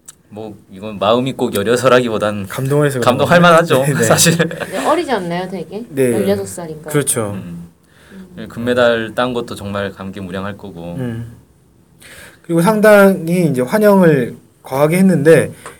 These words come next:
Speaker 2: 연회도 했어요. 귀국 환영 연회를 했었는데 거기엔 김용진 내각 부총리, 리일환 조선노동당 부장, 김여운 체육상, 리종무 조선인민군 장령 이런 이제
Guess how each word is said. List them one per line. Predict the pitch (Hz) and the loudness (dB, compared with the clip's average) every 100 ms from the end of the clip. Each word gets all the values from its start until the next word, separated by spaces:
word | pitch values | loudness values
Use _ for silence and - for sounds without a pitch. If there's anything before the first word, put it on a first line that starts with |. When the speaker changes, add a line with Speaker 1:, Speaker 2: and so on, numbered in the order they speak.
| _ | _
Speaker 2:
연회도 | 127 151 196 214 151 | 2 4 6 6 4
했어요. | - 104 117 113 | 4 -2 -4 -4
귀국 | - 131 147 147 | -6 -4 -4 -2
환영 | 170 165 131 | 0 2 0
연회를 | 107 120 123 | -2 -2 -4
했었는데 | 147 156 156 120 110 143 113 | -4 -4 -4 -4 -2 -2 -2
거기엔 | 120 131 127 | -4 -4 -6
김용진 | - 135 143 160 160 165 | -4 -2 0 0 2 2
내각 | 120 127 123 - | 4 2 0 -12
부총리, | - 131 117 123 190 - - - - - | -14 -10 -6 -2 -2 -4 -14 -20 -20 -8
리일환 | 139 147 165 160 170 185 | -4 2 4 6 4 2
조선노동당 | 170 127 160 127 127 131 123 | 0 0 2 2 0 -2 -2
부장, | 110 123 95 - _ - - _ | -2 -2 -2 -14 _ -20 -20 _
김여운 | - 143 156 170 | -10 0 4 4
체육상, | 170 202 196 190 123 98 92 _ _ _ 123 | 6 6 6 4 -2 -2 -10 _ _ _ -8
리종무 | 131 160 165 160 151 143 135 - | -2 2 2 4 4 4 -2 -6
조선인민군 | 131 170 151 143 147 | -2 2 2 2 -2
장령 | 123 113 131 123 107 | -4 -4 0 0 -2
이런 | 139 139 110 | -6 -6 -8
이제 | 98 95 | -10 -14